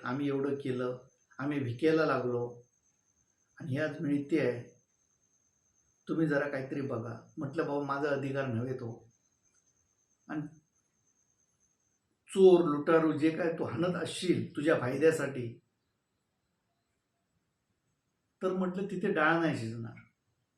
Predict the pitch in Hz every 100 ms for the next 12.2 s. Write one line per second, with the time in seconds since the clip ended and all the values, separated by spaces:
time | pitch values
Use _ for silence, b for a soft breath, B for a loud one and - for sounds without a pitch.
0 | _ _ _ _ _ _ _ _ - 135
1 | 117 131 208 196 175 175 262 262 - -
2 | 165 165 127 139 175 185 208 165 165 165
3 | 165 160 147 151 151 156 156 143 135 131
4 | 135 175 170 143 165 185 156 156 139 131
5 | 120 - b b 196 190 185 190 202 190
6 | 190 185 175 165 147 120 - _ _ _
7 | _ _ _ _ _ _ _ _ 156 156
8 | 180 175 170 175 196 175 147 143 151 160
9 | 151 151 131 127 139 123 117 107 _ _
10 | _ _ _ _ 185 175 170 160 160 160
11 | 160 165 156 143 143 143 165 170 180 156
12 | -